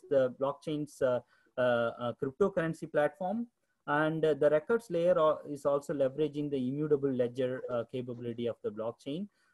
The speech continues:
uh, for storing the records of transactions. Um, so this is one of the protocol that is, uh,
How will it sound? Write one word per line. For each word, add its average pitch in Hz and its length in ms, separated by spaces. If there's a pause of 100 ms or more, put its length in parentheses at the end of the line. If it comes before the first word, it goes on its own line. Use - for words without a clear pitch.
(120)
uh, 123 160
for 131 180
storing 151 460
the 135 100
records 120 360
of 110 120
transactions. - 800 (600)
Um, 143 220
so 175 140
this 180 200
is 214 120
one 156 180
of 180 80
the 180 100
protocol 160 580
that 139 200
is, 139 260
uh, 127 280